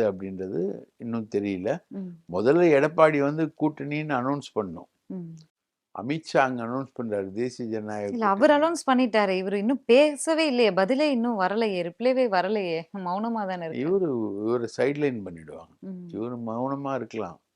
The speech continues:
Speaker 1: இவரெல்லாம் இனிமேல் போட்டு நிக்க முடியாது,
Speaker 2: ம்.
Speaker 1: அவங்க முன்னாடி நிக்க முடியாது, அவங்க ரெடி ஆயிட்டாங்க. ஏ டி எம் கேவை கபலீகரம் பண்ணிட்டாங்க.
Speaker 2: ம்.
Speaker 1: இனிமேல் பட்டு இவர் ஏதாவது பேசினார்னா இவரை காலி பண்ணிடுவாங்க.
Speaker 2: ம்.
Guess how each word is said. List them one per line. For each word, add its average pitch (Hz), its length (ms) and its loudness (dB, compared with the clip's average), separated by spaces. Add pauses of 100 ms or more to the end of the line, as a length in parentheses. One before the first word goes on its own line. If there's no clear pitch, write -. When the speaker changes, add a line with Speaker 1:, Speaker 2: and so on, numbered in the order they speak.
(460)
Speaker 1:
இவரெல்லாம் 120 580 -4
இனிமேல் 117 340 -8
போட்டு 110 240 -10
நிக்க 95 280 -12
முடியாது, 78 480 -16
Speaker 2:
ம். 175 180 -20 (300)
Speaker 1:
அவங்க 143 300 2
முன்னாடி 139 380 -4
நிக்க 92 220 -10
முடியாது, 85 400 -16 (100)
அவங்க 117 340 -4
ரெடி 117 260 -4
ஆயிட்டாங்க. 87 460 -6 (680)
ஏ 123 140 4
டி 151 80 2
எம் 151 120 0
கேவை 135 300 6
கபலீகரம் 127 600 2
பண்ணிட்டாங்க. 117 600 0 (260)
Speaker 2:
ம். 180 240 -10 (280)
Speaker 1:
இனிமேல் 156 420 -2
பட்டு 175 240 -2
இவர் 143 240 2
ஏதாவது 135 340 0
பேசினார்னா 143 600 -4 (300)
இவரை 98 280 -4 (300)
காலி 92 220 -6
பண்ணிடுவாங்க. - 520 -16
Speaker 2:
ம். 165 80 -20